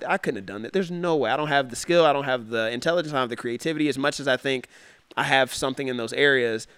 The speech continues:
to be able to do this, like, without God." So there's, you know, that's when it's like, you know, me thinking I was gonna have fifteen people there, right? Like, if someone would've said to me, like, "Yo," like,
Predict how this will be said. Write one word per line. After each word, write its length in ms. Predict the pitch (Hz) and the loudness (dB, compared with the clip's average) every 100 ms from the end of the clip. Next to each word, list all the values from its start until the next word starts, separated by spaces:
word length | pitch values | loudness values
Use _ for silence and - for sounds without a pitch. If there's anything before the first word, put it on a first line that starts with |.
| _ | _
to 100 | 190 | 0
be 160 | 156 139 | 4 4
able 180 | 127 117 | 2 -2
to 100 | 107 | -6
do 180 | 127 117 | -6 -2
this, 220 | 113 - | -4 -2
like, 120 | 117 | -4
without 280 | 120 113 98 | -2 -2 -2
God." 260 | 98 95 - | -6 -6 -8
So 140 | 139 | -4
there's, 220 | 127 120 | -2 -2
you 80 | 131 | -4
know, 260 | 117 101 - _ _ | -4 -6 -10 _ _
that's 280 | 135 151 - | 4 4 4
when 140 | 151 | 0
it's 160 | 131 - | -2 0
like, 260 | 117 113 - _ - | -2 -2 -8 _ 0
you 80 | 170 | 2
know, 120 | 151 | 2
me 180 | 156 151 | 0 -2
thinking 460 | - 135 135 127 | -2 -4 -4 -4
I 80 | 123 | -2
was 100 | 127 | -2
gonna 140 | 127 | -4
have 160 | 120 120 | -4 -4
fifteen 340 | 135 - 123 | -4 -6 -8
people 240 | 117 139 131 | -8 -8 -8
there, 240 | 113 101 | -8 -6
right? 260 | 107 110 117 | -4 -4 -4
Like, 280 | 117 104 - _ _ _ _ - | -4 -6 -14 _ _ _ _ -8
if 120 | 151 | 0
someone 240 | 190 196 | 2 4
would've 140 | 170 156 | 4 2
said 180 | 160 139 | 0 0
to 80 | 151 | -2
me, 140 | 143 | 0
like, 180 | 131 120 | 2 2
"Yo," 320 | 139 160 143 | 2 4 4
like, 240 | 127 117 | 2 0